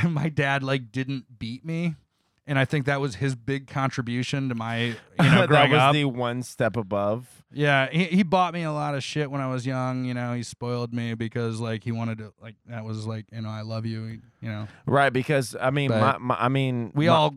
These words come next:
Speaker 1: try to outdo our parents, I guess.
Speaker 2: I mean, that's, my, my friend Chris,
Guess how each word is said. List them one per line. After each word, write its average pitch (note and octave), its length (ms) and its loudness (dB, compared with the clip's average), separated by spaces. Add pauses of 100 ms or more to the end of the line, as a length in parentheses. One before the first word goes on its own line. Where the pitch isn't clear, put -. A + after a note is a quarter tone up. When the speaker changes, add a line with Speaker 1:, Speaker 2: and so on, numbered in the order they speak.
(120)
Speaker 1:
try C3+ 340 0
to B2 220 0
outdo B2 280 0
our A2+ 120 -2
parents, A#2+ 360 -6
I G#2 100 -10
guess. G#2 420 -10
Speaker 2:
I B2 80 -2
mean, C#3+ 360 0
that's, D3 420 2
my, C3 180 -2
my B2+ 200 0
friend C3+ 320 -4
Chris, - 640 -4